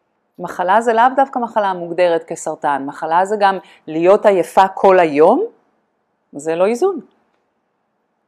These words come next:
רוב האנשים מהבוקר עד הערב הרוסים מעייפות. הם זומבים. כמה אנשים את רואה עם שמחה וגיל בעיניים? עזבי את הגיל, רק שמחה. עזבי את השמחה, קצת דיצה.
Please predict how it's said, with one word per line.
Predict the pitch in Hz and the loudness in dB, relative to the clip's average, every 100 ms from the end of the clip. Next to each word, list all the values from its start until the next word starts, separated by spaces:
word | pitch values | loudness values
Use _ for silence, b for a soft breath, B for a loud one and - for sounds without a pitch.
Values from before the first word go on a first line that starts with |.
| _ _ _ _ _ | _ _ _ _ _
רוב | 160 170 | -4 -2
האנשים | 190 196 - 220 | 0 -2 -6 -6
מהבוקר | 208 202 208 214 | -2 -2 -2 0
עד | 208 | 0
הערב | 220 269 226 - | 0 -2 -6 -4
הרוסים | 170 170 165 170 - - - 214 233 | -2 0 -2 -8 -12 -16 -8 -6 -4
מעייפות. | 247 233 - 294 320 _ _ _ _ _ _ _ _ _ _ _ _ _ _ - | -6 -8 -12 -14 -14 _ _ _ _ _ _ _ _ _ _ _ _ _ _ -8
הם | 190 | -6
זומבים. | 160 208 285 359 285 _ _ _ _ _ _ _ - | -2 -2 -2 -8 -14 _ _ _ _ _ _ _ -2
כמה | 185 196 | 0 0
אנשים | 208 208 214 | -2 -6 -8
את | 214 | -6
רואה | 202 202 208 | -6 -4 -6
עם | 208 | -8
שמחה | 202 - - 185 170 - 208 | -12 -14 -12 -14 -10 -2 -2
וגיל | 202 165 185 202 | -2 -4 -6 -4
בעיניים? | 175 185 185 208 196 156 | -4 -4 -6 -10 -10 -10
עזבי | 170 180 | -8 -8
את | 214 | -6
הגיל, | 196 147 135 120 | -6 -6 -8 -6
רק | - 175 | -6 -6
שמחה. | - 160 - 101 _ _ _ _ _ _ _ _ _ _ _ _ _ _ _ - | -8 -14 -12 -14 _ _ _ _ _ _ _ _ _ _ _ _ _ _ _ -14
עזבי | 156 147 | -12 -8
את | 196 | -8
השמחה, | 220 - 202 - 185 - | -8 -8 -12 -6 -6 -6
קצת | - 208 | -8 -6
דיצה. | 175 185 - | -6 -10 -6